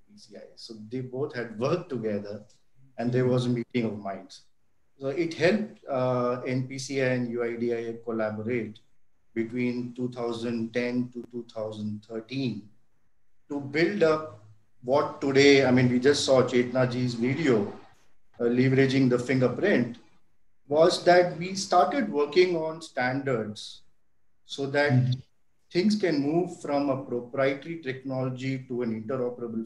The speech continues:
Speaker 1: framework. I think that's where N P C I and U I D I A, when they, when they came together, it was a fantastic, uh, phenomenon. And, uh, we could, uh,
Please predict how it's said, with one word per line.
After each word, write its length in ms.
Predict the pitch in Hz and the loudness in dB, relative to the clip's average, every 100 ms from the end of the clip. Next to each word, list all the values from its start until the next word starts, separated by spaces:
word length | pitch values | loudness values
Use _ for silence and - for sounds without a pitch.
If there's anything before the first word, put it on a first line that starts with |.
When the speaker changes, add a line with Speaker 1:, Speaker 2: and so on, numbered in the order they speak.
| - | -10
Speaker 1:
framework. 460 | 98 95 95 - - _ _ _ _ _ _ - | -20 -20 -20 -20 -20 _ _ _ _ _ _ -10
I 80 | 123 | -6
think 200 | 208 156 | -2 2
that's 220 | 143 - | 2 4
where 140 | 185 | 2
N 140 | 151 139 | 4 0
P 60 | 156 160 | -4 -4
C 100 | 156 | 0
I 420 | 151 147 143 139 | 0 0 -4 -6
and 140 | 123 123 | -4 -2
U 120 | 127 | -2
I 120 | 131 | -2
D 200 | 131 131 | -2 -2
I 120 | 131 131 131 | -2 0 2
A, 220 | 135 131 131 - _ _ _ _ _ _ | 2 -2 -10 -20 _ _ _ _ _ _
when 180 | 123 123 | -4 -4
they, 120 | 127 | -2
when 220 | 120 123 123 | -2 -2 -2
they 100 | 123 | -4
came 320 | 147 175 202 | -2 -2 -2
together, 420 | 143 120 120 135 156 | -2 0 0 -2 -6
it 60 | 147 | -6
was 160 | 147 | -4
a 140 | 147 135 123 - - | -2 -4 -6 -16 -8
fantastic, 760 | 120 117 127 127 - 143 - | -6 -4 -4 -4 -8 -12 -8
uh, 460 | 123 107 101 104 101 - | -6 -4 -4 -6 -12 -8
phenomenon. 720 | 123 120 120 120 120 110 104 - _ _ _ - - | -6 -4 -4 -4 -4 -6 -8 -12 _ _ _ -20 -6
And, 400 | 113 117 113 110 | -4 -2 -2 0
uh, 440 | 113 110 104 104 110 | 0 0 -2 -6 -8
we 100 | 120 123 123 | -6 -6 -2
could, 300 | 127 123 120 | -2 -2 -4
uh, 260 | 113 110 | -4 -4